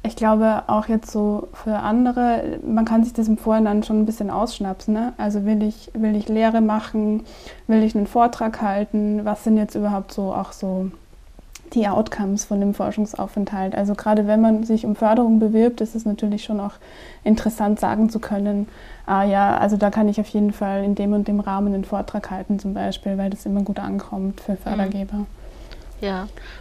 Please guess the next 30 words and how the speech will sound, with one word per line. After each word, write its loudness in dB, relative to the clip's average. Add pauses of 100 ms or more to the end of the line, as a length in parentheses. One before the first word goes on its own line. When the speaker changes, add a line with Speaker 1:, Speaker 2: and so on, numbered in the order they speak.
Speaker 2:
und -8
auch, 0
äh, -2
für -8
deine -2
Karriere, -4
oder? -6 (280)
Das, -6
Speaker 1:
Mhm. 6 (460)
Speaker 2:
ähm, -6
ist, -8
ist -8
das, 0
ähm, -4
auch -2
so -10
ein -8
Grund, -8
warum -4
du -10
gegangen -6
bist? -6
Das, -8
hat -4
das -12
was -6
mit -10
Karriere -4
zu -10
tun? -8